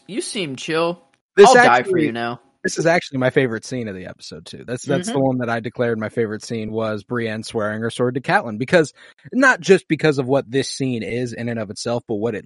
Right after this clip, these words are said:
Speaker 2: leads to, the way Brienne goes on the journey to try and protect Arya, the way she ends up trying to save Sansa from Winterfell whenever Ramsay takes over,
Speaker 1: Mm.
Speaker 2: like, all that, like,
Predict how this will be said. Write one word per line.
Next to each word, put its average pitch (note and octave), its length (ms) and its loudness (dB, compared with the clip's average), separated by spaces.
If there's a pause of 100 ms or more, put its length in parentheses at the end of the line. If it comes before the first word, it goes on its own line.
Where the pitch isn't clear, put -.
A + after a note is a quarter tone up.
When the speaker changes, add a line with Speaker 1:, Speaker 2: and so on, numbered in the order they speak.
Speaker 2:
leads G2 300 -14
to, D3 240 0
the B2+ 100 -4
way A#2 160 -2
Brienne A#2 440 -4
goes A2 260 -4
on A2 100 -8
the G#2+ 80 -8
journey G#2+ 300 -6
to G2+ 100 -8
try G2+ 240 -8
and G2 100 -10
protect - 420 -12
Arya, B2 460 2
the G#2+ 80 -8
way G2+ 160 -8
she G#2+ 200 -10
ends G#2 180 -12
up G2+ 100 -10
trying G#2 280 -10
to F#2+ 80 -18
save G2 240 -8
Sansa A#2 560 -8
from G#2 180 -12
Winterfell A2 480 -8
whenever G2 260 -12
Ramsay C3 420 -6
takes - 300 -8
over, B2 400 -4 (400)
Speaker 1:
Mm. D3 140 -6
Speaker 2:
like, C3 240 0 (560)
all E3 280 6
that, D3 200 2
like, C3 200 0